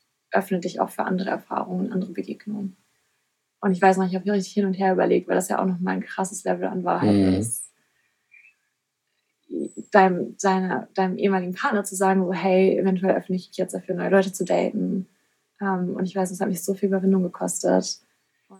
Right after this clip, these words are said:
Speaker 1: Aber es war einfach so, dass ich gemerkt hab, so, hey, das Leben sagt jetzt so, es ist Zeit für die neue Phase. Es sind jetzt drei Monate vergangen. Nächster Step, lass los. Und ich meine, danach ist nicht direkt irgendwas passiert. So. Aber es war, glaub ich, innerlich so diese Entscheidung, so, okay, ich öffne mich jetzt wieder.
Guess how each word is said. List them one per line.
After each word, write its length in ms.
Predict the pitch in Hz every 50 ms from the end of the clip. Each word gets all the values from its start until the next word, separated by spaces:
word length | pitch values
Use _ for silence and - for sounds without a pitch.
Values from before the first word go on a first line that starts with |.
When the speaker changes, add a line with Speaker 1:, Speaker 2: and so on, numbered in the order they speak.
| _ -
Speaker 1:
Aber 100 | 196 190
es 100 | 185 -
war 60 | 175
einfach 140 | 175 190 185
so, 120 | 185 180
dass 80 | 175 -
ich 80 | - -
gemerkt 320 | - 180 180 180 180 -
hab, 80 | 185 180
so, 100 | - 185
hey, 140 | 180 180
das 160 | 170 175 175 -
Leben 180 | 175 170 170
sagt 220 | 175 170 165 - -
jetzt 180 | 180 - -
so, 80 | - -
es 160 | - - -
ist 140 | - - -
Zeit 220 | - 175 170 - -
für 100 | - 170
die 60 | 170
neue 200 | 165 - - -
Phase. 440 | - - - - - - - - -
Es 100 | - -
sind 100 | - 185
jetzt 240 | 180 170 - - -
drei 160 | - - 180
Monate 320 | 180 175 175 170 165 - -
vergangen. 640 | - 185 180 - 170 165 165 175 180 190 220 233 - - - - - - - - _ _ _ _ _ _ _ _ _ _ _ _ _ _ _ _ _ _ -
Nächster 240 | 196 185 - 175
Step, 200 | 170 - 180 - -
lass 180 | - - -
los. 340 | - - - - - - - -
Und 80 | 196 196
ich 80 | 180
meine, 140 | 196 226 233
danach 340 | 214 202 202 214 240 254 -
ist 200 | - - 214 -
nicht 200 | 226 277 269 -
direkt 200 | 226 214 208 -
irgendwas 300 | - 208 196 185 180 -
passiert. 540 | - - - - 190 170 - - - - - _ _ _ _ _ -
So. 340 | - 165 185 175 127 131 - - - _ _ _ _ -
Aber 200 | - 208 190 202
es 100 | 196 -
war, 140 | 208 202
glaub 120 | 190 202 190
ich, 140 | 180 - -
innerlich 340 | 208 202 185 180 180 180
so 80 | - 185
diese 180 | - 185 180 170
Entscheidung, 440 | 185 - - - 185 180 180 180
so, 120 | 180 - -
okay, 280 | 165 - - - 190
ich 160 | 180 180 - -
öffne 240 | 180 - - 185
mich 160 | 165 160 170 -
jetzt 240 | - - - -
wieder. 320 | - - - - - 185